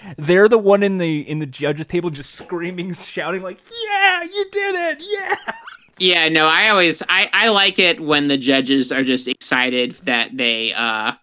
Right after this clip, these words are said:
Speaker 2: got things done.
Speaker 1: And when we were watching tonight's episode, we watched the burger episode of Chopped, a re-, more recent episode. And, uh, we were thinking here, uh, there's a lot of overlap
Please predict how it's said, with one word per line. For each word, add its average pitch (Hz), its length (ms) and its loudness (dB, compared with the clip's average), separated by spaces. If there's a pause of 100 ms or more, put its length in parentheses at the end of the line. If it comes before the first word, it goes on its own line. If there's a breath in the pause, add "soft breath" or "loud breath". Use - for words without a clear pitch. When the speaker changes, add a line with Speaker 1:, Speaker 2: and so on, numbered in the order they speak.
(220)
Speaker 2:
got 127 220 0
things 131 220 -2
done. 123 500 -2 (380)
Speaker 1:
And 196 320 -4
when 196 120 -4
we 233 100 -8
were 262 120 -2
watching 214 540 -4
tonight's 185 420 -6
episode, 123 500 -2
we 196 120 -2
watched 226 380 -2
the 151 120 -8
burger 165 360 4
episode 98 640 -2 (180)
of 117 160 -6
Chopped, 98 320 -4
a 101 60 -4
re-, 131 200 -4
more 143 160 -2 (100)
recent 165 360 -8
episode. 107 680 -8 (200)
And, 156 720 -12
uh, 151 680 -8
we 185 160 -4
were 320 240 2
thinking 262 460 -4
here, 123 580 -4
uh, 139 320 0
there's 208 220 0
a 254 40 2
lot 196 220 2
of 165 140 2
overlap 135 840 2